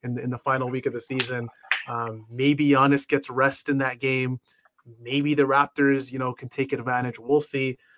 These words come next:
But it's gonna be a tough, it's gonna be a tough stretch run for the last six, six games of the season. Like I said, six games. It's gonna be tough. We'll see. Um, I'm excited. Before you guys leave us tonight, we need you all to subscribe to the Raptors Republic YouTube,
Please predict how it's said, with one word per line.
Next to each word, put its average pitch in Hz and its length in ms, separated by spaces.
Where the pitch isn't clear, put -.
But 151 100
it's 151 80
gonna 226 140
be 233 100
a 220 60
tough, 226 260
it's 147 100
gonna 196 120
be 196 60
a 180 60
tough 190 240
stretch 180 320
run 175 160
for 175 100
the 156 80
last 160 360
six, - 460
six 214 300
games 285 320
of 254 60
the 233 60
season. 262 320
Like 240 140
I 247 40
said, 262 280
six - 240
games. 196 320
It's - 80
gonna 156 120
be 135 80
tough. 156 340
We'll 143 160
see. 139 380
Um, 123 340
I'm 143 160
excited. 139 420
Before 185 260
you 185 60
guys 180 160
leave 170 140
us 175 100
tonight, 156 380
we 143 120
need 165 160
you 151 120
all 160 220
to 165 100
subscribe 151 520
to 147 80
the 131 60
Raptors 139 260
Republic 139 380
YouTube, 143 480